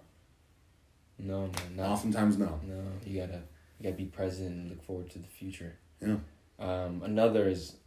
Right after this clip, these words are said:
Speaker 1: uh, from a movie called, um, with Alex Pettyfer, I think, in Endless Love or whatever, where the dad is so enthralled by his nostalgic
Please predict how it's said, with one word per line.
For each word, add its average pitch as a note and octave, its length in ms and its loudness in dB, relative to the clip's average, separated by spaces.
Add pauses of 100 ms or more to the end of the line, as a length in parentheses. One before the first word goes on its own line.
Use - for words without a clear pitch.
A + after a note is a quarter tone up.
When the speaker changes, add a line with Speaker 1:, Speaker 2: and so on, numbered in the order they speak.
(180)
Speaker 1:
uh, F2 360 -4
from F#2 200 -6
a F2 80 -4
movie F2 360 -2 (200)
called, D#2+ 260 -6 (840)
um, - 80 -12 (1800)
with F#2 160 -8 (220)
Alex G2 280 2
Pettyfer, F2 640 -2
I D#2 40 -10
think, E2 280 -10 (160)
in E2+ 220 -8 (100)
Endless F#2+ 300 -4
Love A2 220 6
or A#2+ 60 6
whatever, C3 400 8 (640)
where F#2+ 340 6 (120)
the F#2+ 100 -2
dad G2 340 6
is F#2+ 140 0
so F#2+ 340 2 (640)
enthralled F#2+ 640 4
by F2+ 120 2
his F2 160 -4
nostalgic F2+ 720 -4